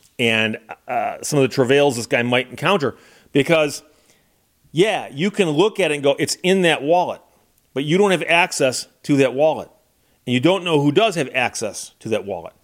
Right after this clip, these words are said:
And the person who accesses that wallet might be on the other side of the planet. And so when you sue them,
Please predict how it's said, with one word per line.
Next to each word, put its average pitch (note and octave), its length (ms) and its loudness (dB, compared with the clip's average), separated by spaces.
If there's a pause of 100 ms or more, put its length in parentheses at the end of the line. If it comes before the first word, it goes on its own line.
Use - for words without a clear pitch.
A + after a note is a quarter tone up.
(400)
And B2+ 100 0
the C3 60 2
person F#3 380 0
who E3 60 -10
accesses D#3+ 640 0
that C3 180 2
wallet D#3+ 400 0
might C#3+ 320 -2
be B2+ 100 -2
on B2 80 0
the C#3 80 -4
other C3 200 2
side G#2+ 220 0
of A2 40 -2
the A2 60 -8
planet. E3+ 400 -2 (800)
And B2+ 380 0
so C3 480 2 (1080)
when C3 200 0
you C#3+ 160 2
sue A3+ 280 2
them, D#3 300 0